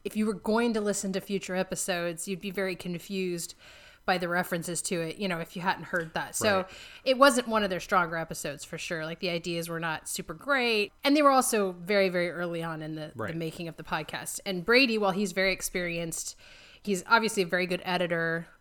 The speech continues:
Speaker 1: There are episodes where they will have visual components. So on their YouTube channel for the podcast, he'll put up, you know, whatever visual pictures they're talking about,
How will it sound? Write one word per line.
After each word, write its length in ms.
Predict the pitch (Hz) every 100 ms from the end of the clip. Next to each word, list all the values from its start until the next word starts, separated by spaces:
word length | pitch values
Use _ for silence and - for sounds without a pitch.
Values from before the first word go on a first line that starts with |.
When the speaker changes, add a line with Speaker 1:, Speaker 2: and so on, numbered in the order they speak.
| _ -
Speaker 1:
There 160 | 220 202
are 180 | 233
episodes 560 | 220 214 - 208 190 185
where 540 | 180 180 175 170 170 - _ _
they 120 | 202
will 100 | 185
have 260 | - 180 160
visual 300 | 180 175 180
components. 560 | - 190 190 190 185 -
So 280 | 190 165 - -
on 160 | 180
their 120 | 175
YouTube 400 | 165 180 - 185
channel 520 | - 175 170 165 165 -
for 80 | 180
the 80 | 160
podcast, 600 | 175 165 185 165 160 - - - - -
he'll 300 | - 185 170
put 240 | - - 170
up, 140 | - -
you 140 | 170
know, 100 | 156
whatever 360 | 170 170 160 156
visual 360 | 165 160 156
pictures 440 | - 196 - 180 185
they're 100 | 175
talking 400 | - 165 175 160
about, 540 | 160 160 156 -